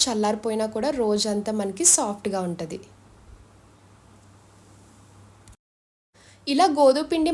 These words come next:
మైదా పిండి జల్లించుకున్నాక చిటికెడు సాల్ట్ వేసుకోండి. పావు టీ స్పూన్ వరకు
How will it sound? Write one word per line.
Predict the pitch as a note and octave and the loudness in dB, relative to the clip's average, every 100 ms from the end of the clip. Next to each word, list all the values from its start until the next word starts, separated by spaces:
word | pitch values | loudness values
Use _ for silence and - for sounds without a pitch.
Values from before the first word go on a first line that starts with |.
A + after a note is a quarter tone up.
| D#4 | 2
మైదా | B3 C4 C4 | 4 2 2
పిండి | C4+ C#4+ B3 | 0 2 0
జల్లించుకున్నాక | A3 A3+ - C4 A#3 G#3 G3 D4 G#4 | 0 0 0 -2 -2 -2 -2 -2 0
చిటికెడు | - C4+ A#3 A#3+ F#4+ | -2 -2 -2 2 2
సాల్ట్ | A#3 B3+ A3+ G3 | 2 -2 -2 0
వేసుకోండి. | F#3 - F3+ E3+ G3 - - - - - - - - | 0 -2 -6 -6 -12 -20 -20 -20 -20 -20 -20 -10 0
పావు | G#3+ G#3 A3 | 2 2 0
టీ | A3+ - | -2 -2
స్పూన్ | - G#3+ | 0 0
వరకు | F#3+ F#3 | -2 -2